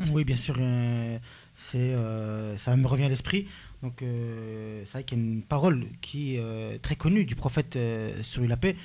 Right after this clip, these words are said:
lorsqu'il a, euh, euh, béni, euh, le mariage de Fatima Zahra, euh, sa fille, euh, sur la paix, et l'imam Ali, sur la paix, il leur a dit, euh, c'est une chose qui, qui, qui est très importante,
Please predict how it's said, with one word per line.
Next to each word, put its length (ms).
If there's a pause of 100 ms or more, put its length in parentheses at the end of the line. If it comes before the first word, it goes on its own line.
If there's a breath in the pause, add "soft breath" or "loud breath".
(320 loud breath)
lorsqu'il 480
a, 260
euh, 640 (100)
euh, 320
béni, 460 (260 loud breath)
euh, 600
le 100
mariage 320
de 60
Fatima 500 (180)
Zahra, 340
euh, 340
sa 160
fille, 340 (420 loud breath)
euh, 220
sur 200
la 140
paix, 280
et 40
l'imam 200
Ali, 280
sur 180
la 120
paix, 260 (280 loud breath)
il 100
leur 180
a 60
dit, 300 (360)
euh, 320
c'est 160
une 60
chose 220
qui, 240
qui, 220
qui 100
est 20
très 140
importante, 420